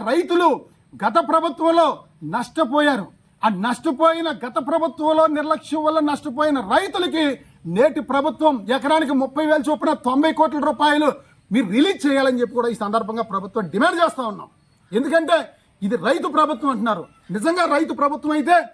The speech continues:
ఎకరానికి ముప్పై వేల చొప్పున తొంభై కోట్ల రూపాయలు రైతులకు ఇవ్వండి. మరి యాభై కోట్ల రూపాయలతో అక్కడ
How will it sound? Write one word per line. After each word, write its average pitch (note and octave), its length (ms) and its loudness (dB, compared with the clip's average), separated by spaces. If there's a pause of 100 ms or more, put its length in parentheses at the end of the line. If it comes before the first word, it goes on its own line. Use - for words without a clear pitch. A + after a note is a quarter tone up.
(380)
ఎకరానికి B3 500 -4
ముప్పై C#4+ 260 -4
వేల C#4+ 140 2
చొప్పున C#4 240 -2 (120)
తొంభై A#3+ 260 0
కోట్ల C4 180 -2 (120)
రూపాయలు B3 320 -2
రైతులకు B3+ 300 -2
ఇవ్వండి. D#4 280 4 (540)
మరి B3+ 200 2
యాభై C4+ 300 4
కోట్ల C#4+ 300 0
రూపాయలతో C4+ 460 2 (360)
అక్కడ G3+ 160 -6